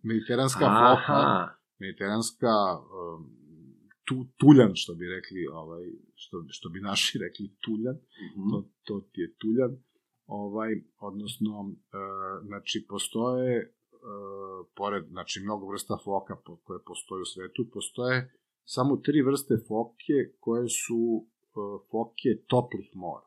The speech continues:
Speaker 1: Znači, ove druge su sve u hladnim vodama,
Speaker 2: Da, i
Speaker 1: a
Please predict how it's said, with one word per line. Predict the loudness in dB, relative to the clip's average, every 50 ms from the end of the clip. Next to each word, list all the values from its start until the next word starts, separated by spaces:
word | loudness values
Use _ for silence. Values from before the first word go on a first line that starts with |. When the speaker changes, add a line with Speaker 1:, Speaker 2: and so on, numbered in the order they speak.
| _ _
Speaker 1:
Znači, | _ -20 -14 -12 -10 -10
ove | -10 -8
druge | -6 -4 -4 -4
su | -4 -6 -8
sve | -8 -4 -2 -2
u | -2
hladnim | -2 -2 -4 -4 -4 -4 -8 -10 -12 -14
vodama, | -18 -18 -16 -10 -8 -6 -4 -6 -6 -8
Speaker 2:
Da, | -12 -8 -6 -6 -6 -6 -8 -12 _ _ _ _ -4
i | -2 0 0 0 0 2
Speaker 1:
a | 2